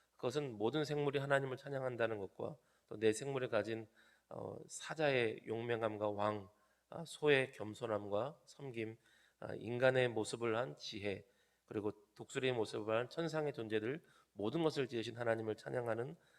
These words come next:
아, 그런, 어, 상징적인 의미의 천사의 모습들이었습니다.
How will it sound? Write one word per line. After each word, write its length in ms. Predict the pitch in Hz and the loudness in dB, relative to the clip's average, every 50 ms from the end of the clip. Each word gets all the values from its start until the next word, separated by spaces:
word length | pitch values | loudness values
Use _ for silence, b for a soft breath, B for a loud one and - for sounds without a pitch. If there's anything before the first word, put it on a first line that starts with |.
| b b b - | b b b -8
아, 160 | 101 98 92 - | -6 -6 -6 -4
그런, 400 | 107 113 110 107 107 101 101 - - _ _ _ - | 0 2 2 2 0 -4 -10 -14 -20 _ _ _ -8
어, 180 | - 104 - - - _ _ _ | -6 -6 -6 -6 -8 _ _ _
상징적인 580 | - - - 147 143 147 143 131 131 127 123 113 | -16 -8 -4 -2 -2 0 2 2 2 2 2 2
의미의 480 | 101 104 104 104 101 101 117 139 170 - b b b b b b | 0 -2 -2 -2 0 0 -2 -2 -4 -8 b b b b b b
천사의 460 | - - 160 156 143 139 131 120 113 | -12 -8 -6 -6 -2 2 2 2 2
모습들이었습니다. 920 | 107 98 95 92 - - - - - 98 90 - - - - - 87 87 | 2 0 -2 -4 -6 -10 -10 -6 -2 -2 -2 -4 -6 -12 -14 -14 -14 -16